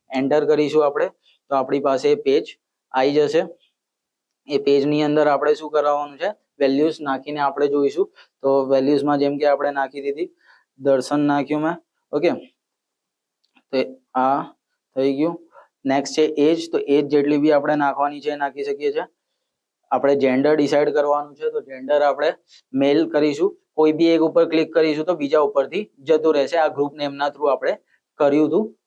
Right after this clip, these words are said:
ફોર્મ્સની અંદર ત્યાં રેડિયો બટનમાં, ઓકે, કોઈ એક ઉપર સિલેક્ટ કરીશું તો બીજો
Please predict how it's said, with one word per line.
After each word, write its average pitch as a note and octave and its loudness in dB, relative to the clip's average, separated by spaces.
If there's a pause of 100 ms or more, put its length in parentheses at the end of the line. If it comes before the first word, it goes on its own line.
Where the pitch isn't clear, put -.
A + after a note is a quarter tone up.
ફોર્મ્સની D3 -2 (160)
અંદર C3+ 2
ત્યાં A#2 -8
રેડિયો C#3 2
બટનમાં, A#2+ -2
ઓકે, D3+ -2
કોઈ C#3 0
એક C3+ 0
ઉપર C#3+ 0
સિલેક્ટ C#3 -4
કરીશું C3+ -4
તો F3+ -4
બીજો D3+ -4